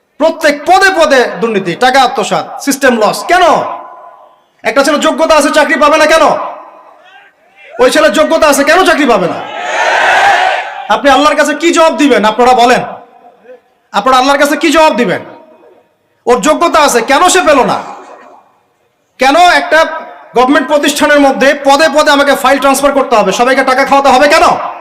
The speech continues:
আমার তো যোগ্যতা আছে, আমি তো হকের উপর আছি। বিসিএস তো কোচিং আমিও করেছি, আমি তো ক্যাডার হতে পারতাম,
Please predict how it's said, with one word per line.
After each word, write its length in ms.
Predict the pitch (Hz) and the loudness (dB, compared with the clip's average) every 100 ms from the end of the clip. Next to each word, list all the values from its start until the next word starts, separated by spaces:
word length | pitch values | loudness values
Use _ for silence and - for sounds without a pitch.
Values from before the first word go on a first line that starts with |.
| - - - - - - - - - 359 - 311 - - | -18 -18 -14 -10 -6 -4 -2 -2 0 2 0 -2 -6 -4
আমার 200 | 220 277 | -2 0
তো 80 | 302 | 0
যোগ্যতা 340 | 311 339 330 | -2 0 2
আছে, 220 | 254 - - - - - - - _ | 2 0 -8 -14 -20 -20 -20 -20 _
আমি 140 | 208 269 | -6 -2
তো 80 | 269 | -2
হকের 220 | 285 349 | 0 0
উপর 180 | 339 262 | 0 0
আছি। 220 | 185 - - - - _ _ _ _ _ _ _ _ _ _ _ _ _ _ 170 | -2 -6 -14 -20 -20 _ _ _ _ _ _ _ _ _ _ _ _ _ _ -4
বিসিএস 400 | 240 320 320 - | 0 0 0 0
তো 100 | 339 | -2
কোচিং 260 | 320 339 | 0 2
আমিও 260 | 311 339 349 | 2 2 0
করেছি, 380 | 320 254 151 180 | 0 -2 -2 -2
আমি 180 | 269 | 0
তো 100 | 339 | 0
ক্যাডার 240 | 302 294 311 | 0 2 2
হতে 140 | 285 | 2
পারতাম, 280 | 247 - | 0 -2